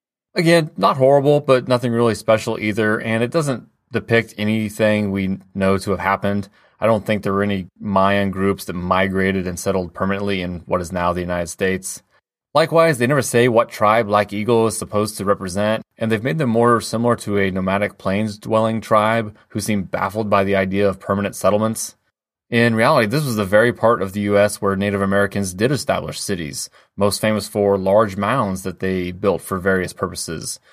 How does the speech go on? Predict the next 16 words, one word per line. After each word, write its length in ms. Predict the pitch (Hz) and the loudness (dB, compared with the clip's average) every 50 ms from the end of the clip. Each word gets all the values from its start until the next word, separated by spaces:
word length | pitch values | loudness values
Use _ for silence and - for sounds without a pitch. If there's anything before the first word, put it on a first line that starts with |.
| _ _ - | _ _ -4
many 180 | 95 101 107 | -2 0 0
of 80 | 104 92 | 0 0
which 220 | 101 104 95 - | 0 -2 -4 -4
can 180 | - 101 95 92 | -4 -6 -6 -4
still 180 | 95 - 107 | -2 -2 -2
be 120 | 101 104 98 | -2 -2 -4
seen 260 | - - 107 107 98 | -4 -4 -4 -4 -4
today. 400 | 95 98 110 131 117 - - - _ _ _ _ _ _ _ _ | -4 0 0 0 0 0 -4 -12 _ _ _ _ _ _ _ _
Rewinding 480 | - 143 165 147 120 120 135 143 135 123 | 0 0 2 4 4 2 2 2 0 2
back 220 | 110 110 120 131 | 2 2 2 0
in 80 | - 113 | 0 0
our 140 | 104 98 95 | 0 0 0
timeline 520 | - 107 104 110 117 117 117 123 127 117 - | -2 -2 -2 -2 0 0 0 0 -2 -4 -6
to 240 | - 101 95 90 | -8 -8 -8 -8
early 280 | - - 113 117 113 107 | -6 -4 -2 -2 -2 -4
humans, 560 | 95 - 110 110 117 123 131 139 131 - - | -4 -4 -4 -2 -2 -2 -2 -4 -6 -10 -12